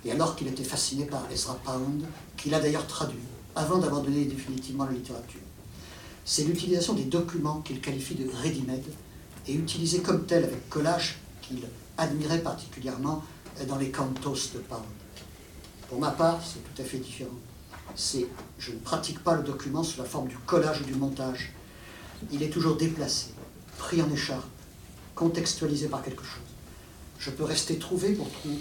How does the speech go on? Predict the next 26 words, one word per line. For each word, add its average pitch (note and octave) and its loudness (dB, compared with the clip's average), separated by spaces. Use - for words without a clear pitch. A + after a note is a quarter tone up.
je D3 0
peux D#3+ 0
rester E3 2
longtemps E3 6
pour - -2
trouver - 0
l'entrée F3 4
dans D3 2
le C3 -4
poème C3 0
ou D3+ 0
la D3+ 4
page, C3+ 0
lorsque - -4
je B2 -4
ne A#2+ -4
sais B2+ -4
pas D#3 -4
comment C3+ -2
user G3 6
du C3+ 4
document. B2 -6
Ma C3 0
porte - 0
de A2+ -6
sortie, - -10